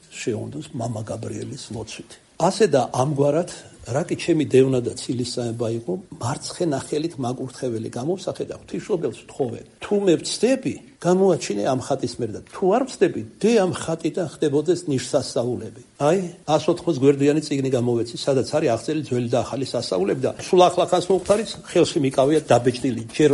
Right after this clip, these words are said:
არ შემიტანე, იმიტომ რომ მორიგი კრებული რო გამოვა, ამათაც შევიტან.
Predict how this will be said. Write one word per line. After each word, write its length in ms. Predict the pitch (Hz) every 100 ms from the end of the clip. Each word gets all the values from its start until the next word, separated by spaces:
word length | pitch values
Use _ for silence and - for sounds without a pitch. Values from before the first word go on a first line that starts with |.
| 147 -
არ 140 | 135 147 - -
შემიტანე, 500 | - 175 160 165 156
იმიტომ 220 | 156 185
რომ 80 | 190 - - -
მორიგი 400 | 131 147 143 135
კრებული 400 | 127 143 135 131
რო 40 | 107
გამოვა, 300 | 127 147 185 190
ამათაც 320 | 123 113 -
შევიტან. 480 | - 123 98 - -